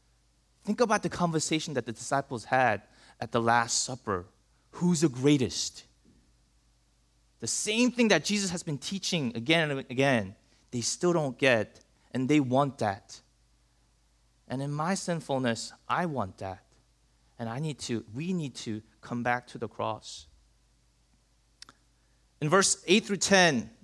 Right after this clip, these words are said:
Jesus continues, "You are not to be called rabbi, for you have one teacher. You are all brothers, and no, and call no man your father on earth, for you have one Father who is in heaven. Neither be called instructors, for you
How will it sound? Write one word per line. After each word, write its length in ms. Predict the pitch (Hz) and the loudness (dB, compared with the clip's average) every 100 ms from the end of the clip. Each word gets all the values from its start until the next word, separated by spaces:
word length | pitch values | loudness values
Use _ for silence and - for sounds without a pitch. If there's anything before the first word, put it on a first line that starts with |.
| - | -6
Jesus 260 | 160 165 - | -4 -2 -2
continues, 760 | 170 - 185 180 139 117 - _ - | -4 -2 0 0 0 -2 -6 _ -4
"You 200 | 156 175 | 2 4
are 100 | 175 | 4
not 360 | 170 180 190 | 6 6 4
to 100 | - | 0
be 160 | 165 156 | -4 -4
called 320 | - 131 123 | 2 2 4
rabbi, 420 | 104 92 95 95 117 _ _ _ _ _ _ - - | 4 4 2 0 -4 _ _ _ _ _ _ -16 -4
for 140 | 127 | -2
you 160 | 120 139 | 0 2
have 200 | 120 98 | 2 2
one 240 | 117 156 | -2 -2
teacher. 480 | - 110 - 107 - _ _ _ _ - _ _ _ _ | -4 -8 -4 -6 -6 _ _ _ _ -20 _ _ _ _
You 200 | 127 143 | 0 6
are 260 | 143 135 135 - | 8 8 4 2
all 220 | 143 175 | 4 4
brothers, 540 | 160 131 113 147 - - _ _ _ _ _ - | 6 6 4 0 -4 -12 _ _ _ _ _ -6
and 160 | 120 131 | 0 4
no, 440 | 139 170 185 151 - 135 | 6 6 4 0 -6 -6
and 120 | 139 | -2
call 280 | - 196 190 | 4 4 6
no 260 | 170 185 | 6 6
man 280 | 180 165 160 | 6 4 4
your 100 | 165 | 0
father 460 | - 151 135 135 139 | 2 6 6 6 4
on 180 | 143 147 | 2 4
earth, 300 | 120 135 - | 2 2 -2
for 160 | 131 | -6
you 120 | 123 135 | -4 2
have 280 | 131 110 | 2 2
one 240 | 113 160 220 | 2 2 2
Father 300 | 160 123 127 | 4 4 4
who 100 | 139 | 0
is 100 | 151 | -2
in 120 | 156 | 0
heaven. 360 | 117 104 113 113 | 0 0 -2 2
Neither 280 | 143 170 | 2 2
be 100 | 165 | 0
called 420 | 156 - 147 143 - - 147 | -2 2 2 2 -6 -12 -4
instructors, 640 | 151 - 220 226 156 127 | -2 2 2 2 0 -4
for 140 | 151 139 | 0 -2
you 360 | 135 170 170 | 0 -2 -4